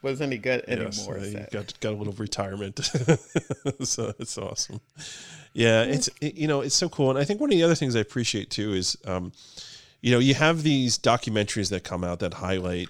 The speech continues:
Speaker 2: you know, certain cases and things. And then,
Speaker 1: Right.
Speaker 2: you know, you'll follow up and you'll interview, like, the real agents that were involved in that. I think that's so cool. Like, the, the McMillions episode was fantastic,
Speaker 1: Yeah.
Speaker 2: like, really cool.
Speaker 1: Yeah.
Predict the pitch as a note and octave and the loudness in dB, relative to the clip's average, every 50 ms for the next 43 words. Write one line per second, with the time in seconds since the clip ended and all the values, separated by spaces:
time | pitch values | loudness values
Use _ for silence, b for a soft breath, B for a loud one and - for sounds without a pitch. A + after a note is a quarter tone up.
0 | - - G#2 G2+ F2+ E2 D#2 E2+ E2+ F2 - - - - G2 - F#2 G2 F#2+ - | -8 -8 -8 -6 -4 -6 -6 -6 -8 -8 -4 -4 -2 -2 -2 -4 -6 -10 -10 -8
1 | - F2+ F2 F#2 - - F#2 F2 F2 E2+ E2 - E2+ E2 F2 E2+ - - _ A2 | -6 -6 -2 0 -2 -2 -2 -4 -8 -10 -10 -10 -10 -8 -8 -10 -10 -8 _ -2
2 | A2+ A2+ A#2 A#2 A#2 A#2 A2+ A2 B B B B B B B A2+ A2 G#2+ G2+ G#2 | 0 4 4 4 4 2 0 -4 B B B B B B B 0 2 2 2 2
3 | G#2+ G#2 A#2+ A#2+ - - - - B2 A#2 A#2+ B2 B2 A#2 A#2+ C3 B2+ C3 A#2 G#2+ | 4 4 4 4 4 0 4 6 8 8 8 8 6 6 6 4 4 2 0 2
4 | G#2+ A2 G#2+ G#2+ - - A#2 B2+ B2+ G#2+ G2+ G2+ G2+ F#2+ F#2 F#2 - - - G#2+ | 2 4 2 2 2 2 2 2 2 2 0 0 0 2 0 -2 -2 -4 -6 -4
5 | F#2+ F#2 G#2 G#2+ G#2 G2+ - G2 G#2 G#2+ G2 G2 F2+ - - F2 - - F2 F#2 | -2 0 2 2 2 2 2 2 0 2 0 -2 -4 -2 -4 -4 -4 -4 -6 -6
6 | F2 E2 F2 G#2 G#2+ A2+ A2+ G#2 F#2 F2+ - - B B B B B B B - | -6 -4 -2 0 2 4 4 2 2 0 -4 -10 B B B B B B B -6
7 | - C3+ D3 C#3+ - - G2+ G#2+ - F3+ F3 - D3+ G#2+ - - - - - - | -4 -2 -2 -4 -2 -4 -6 -4 -4 -4 -4 -4 -4 -2 0 2 2 2 2 2
8 | G2+ G2+ G2+ G2+ G2+ - - - G#2 G#2 F#2+ F2 F2 F2+ - A#2 G#2 - - A2+ | 2 2 2 0 -2 -4 -6 -4 -2 -2 0 -2 -4 -2 -2 -2 -2 -2 -2 -2
9 | A2+ A#2+ C3 - A#2+ A#2 B2 C3+ B2 G2+ F2+ - - - - - A2 G2 E2+ F#2+ | 0 0 0 2 2 2 4 4 4 2 0 -2 -4 -4 -2 -2 -2 -2 0 0
10 | - - F#2+ F2+ F2 F2+ F2+ - - - _ _ _ _ _ _ _ - - A#2 | 0 0 0 -2 -2 -4 -6 -6 -6 -8 _ _ _ _ _ _ _ -12 -12 -10
11 | - - - - - - - - - - - _ _ _ _ - F#2+ F#2+ - - | -10 -10 -12 -12 -6 -6 -6 -6 -6 -14 -16 _ _ _ _ -14 -14 -14 -12 -8
12 | A#2+ C3+ D3+ C#3+ A#2 F#2 - - F#2 F#2 F2+ F2+ | -4 -2 0 0 0 0 -2 -6 -10 -8 -8 -10